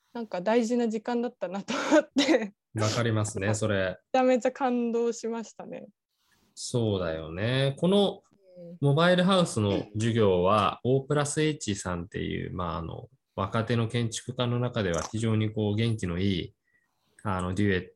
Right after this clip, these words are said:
Speaker 2: デュオの二人が、まあ、先生で、広岡さんという、もう一人、あの、パーシモンヒルズという、あの、建築事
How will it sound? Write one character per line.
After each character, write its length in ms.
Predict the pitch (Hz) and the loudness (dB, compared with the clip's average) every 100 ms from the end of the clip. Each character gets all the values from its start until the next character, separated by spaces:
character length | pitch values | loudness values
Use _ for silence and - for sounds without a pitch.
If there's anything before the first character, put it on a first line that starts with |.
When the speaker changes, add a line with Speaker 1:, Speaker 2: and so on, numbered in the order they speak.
| - | -2
Speaker 2:
デ 80 | 113 | 0
ュ 120 | 98 | 2
オ 60 | |
の 240 | 85 80 - _ | -2 -6 -10 _
二 220 | - - 95 | -10 -4 -4
人 100 | 90 | -2
が、 280 | 78 - _ | -4 -6 _
ま 80 | 92 | -8
あ、 40 | |
先 220 | - 90 87 | -6 -6 -4
生 340 | 92 85 - _ - | -4 -4 -6 _ 0
で、 360 | 131 120 - _ | 2 0 -4 _
広 280 | - 120 113 | -2 0 2
岡 160 | 113 | 0
さ 160 | 101 98 | 0 -2
ん 100 | 95 | -2
と 100 | 92 | -4
い 200 | 90 87 | -2 -4
う、 220 | 85 - _ _ _ _ - | -6 -12 _ _ _ _ -6
も 80 | 98 | -6
う 20 | |
一 140 | - | -4
人、 80 | 85 - - _ - | -4 -6 -10 _ -8
あ 200 | 87 82 | -4 -4
の、 100 | 80 - - | -6 -8 -6
パ 100 | - | -4
ー 20 | 92 | -4
シ 80 | 98 | -4
モ 80 | |
ン 40 | 90 | -4
ヒ 80 | 92 | -4
ル 120 | 85 | -6
ズ 120 | - | -8
と 120 | 80 | -10
い 120 | - | -8
う、 120 | - - _ _ _ _ _ _ _ _ _ - | -10 -14 _ _ _ _ _ _ _ _ _ -12
あ 180 | - - | -10 -8
の、 100 | 101 | -8
建 180 | 92 | -8
築 160 | - | -8
事 40 | - | -10